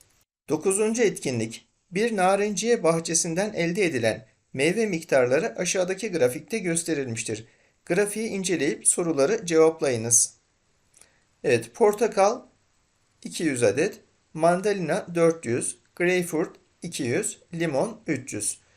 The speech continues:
Bir, hangi meyveler eşit miktarda elde edilmiştir? Evet, portakal ve greyfurt eşit miktarda elde edilmiştir. İki, en fazla elde edilen meyve hangisidir? Mandalina. Üç, elde edilen portakal ve greyfurtun toplam miktarı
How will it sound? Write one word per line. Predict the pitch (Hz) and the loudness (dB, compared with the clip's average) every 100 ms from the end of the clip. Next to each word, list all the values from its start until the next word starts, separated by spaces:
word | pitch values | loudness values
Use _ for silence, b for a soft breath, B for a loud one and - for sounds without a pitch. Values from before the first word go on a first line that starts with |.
| b b b _ - | b b b _ 0
Bir, | 165 - - _ _ | 0 0 -6 _ _
hangi | - 202 226 | -2 -2 -2
meyveler | 247 220 156 151 233 247 - | -2 0 0 0 -2 -4 -8
eşit | 170 233 202 | -6 -6 -6
miktarda | 190 - 196 185 202 | -8 0 2 2 2
elde | 143 123 | 2 0
edilmiştir? | 113 117 110 - 120 113 B B B B B _ | -4 -4 -6 -6 -6 -8 B B B B B _
Evet, | 175 113 110 - | 0 0 0 -4
portakal | - 185 180 220 233 214 151 | -2 -2 -2 0 4 4 2
ve | 190 - - | -2 -2 -6
greyfurt | 196 175 139 - 233 - | 0 2 2 -2 -6 -4
eşit | 180 208 - | -4 -4 -6
miktarda | 165 165 147 139 | -4 2 2 2
elde | 123 110 113 | 0 0 -4
edilmiştir. | 110 117 - 127 - _ _ _ _ _ _ | -4 -8 -8 -10 -12 _ _ _ _ _ _
İki, | 185 180 165 - | -6 -2 -2 0
en | 190 226 | 0 0
fazla | 233 233 208 220 226 | 2 2 2 2 0
elde | 190 196 233 | 0 0 -2
edilen | 190 175 190 | 0 2 0
meyve | 185 165 160 226 | 2 2 2 0
hangisidir? | 202 175 117 113 127 214 247 - _ _ _ _ _ _ - | -2 -2 0 0 0 -4 -4 -14 _ _ _ _ _ _ -4
Mandalina. | 175 170 170 139 113 107 120 - _ | 0 2 4 2 0 -4 -6 -14 _
Üç, | 170 139 - 165 | 0 0 2 8
elde | 165 226 240 | 8 8 0
edilen | 220 196 226 | 0 -2 -2
portakal | 226 185 190 208 220 214 | -2 -2 0 2 2 4
ve | 131 117 | 2 0
greyfurtun | 170 185 196 185 175 240 | 0 -2 -2 -4 -6 -6
toplam | 240 185 - 208 208 | -4 -6 -2 -4 -2
miktarı | 165 135 135 120 160 240 | -4 -2 4 4 4 -4